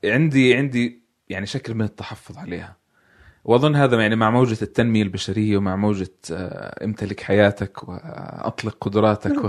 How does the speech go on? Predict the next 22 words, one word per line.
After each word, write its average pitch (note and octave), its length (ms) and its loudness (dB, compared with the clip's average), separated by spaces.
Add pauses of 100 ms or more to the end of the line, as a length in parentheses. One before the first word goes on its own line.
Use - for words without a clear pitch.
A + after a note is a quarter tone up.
(180)
والقصص C#4+ 840 4
هاي. G#3 180 -2 (640)
كان E3+ 160 10
في، F3+ 200 2
في F3+ 200 -2
تركيز E3+ 440 2
ضخم B2 380 4
على، G#2 520 6 (880)
على G#2 180 2
موضوع A2 460 2
إنه A#2 380 -4 (520)
يعني A2+ 220 6
تكون C#3 400 2
قراراتك A#2 880 6 (100)
بالذات A#2+ 460 8
الكبرى G#2+ 360 4
في - 100 -6
الحياة A#2 280 8
محسوبة، G#2+ 500 2
أنت F#2+ 160 -2
عارف A2 340 8
تمامًا G#2+ 560 2